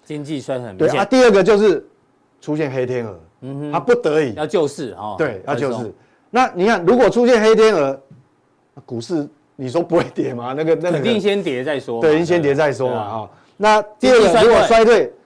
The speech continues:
Speaker 2: 衰退可能基本面也会把股市拖下来，
Speaker 1: 拖下来。
Speaker 2: 所以这个还是有一点。
Speaker 1: 嗯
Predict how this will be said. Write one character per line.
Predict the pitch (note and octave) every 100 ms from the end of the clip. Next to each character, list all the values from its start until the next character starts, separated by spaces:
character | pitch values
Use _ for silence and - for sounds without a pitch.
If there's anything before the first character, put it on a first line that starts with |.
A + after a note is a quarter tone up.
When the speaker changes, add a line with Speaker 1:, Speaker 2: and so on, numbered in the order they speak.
| _
Speaker 2:
衰 | - G#3
退 | F#3+
可 | C3+
能 | B2 C3
基 | F3
本 | E3 B2+
面 | D#3 D3 A#2+ -
也 | C3 A2
会 | G#2+ D#3+
把 | C#3 A2+ G2 F#2 F2+ _ _ _
股 | A2+ G#2+
市 | C#3+
拖 | B2+ B2+
下 | B2
来， | G#2
Speaker 1:
拖 |
下 | C3
来。 | E3
Speaker 2:
所 | -
以 |
这 | G3+
个 | D3+
还 | C3
是 | C3+ F3 B2+
有 | B2
一 |
点。 | D3 A#2+
Speaker 1:
嗯 | D3+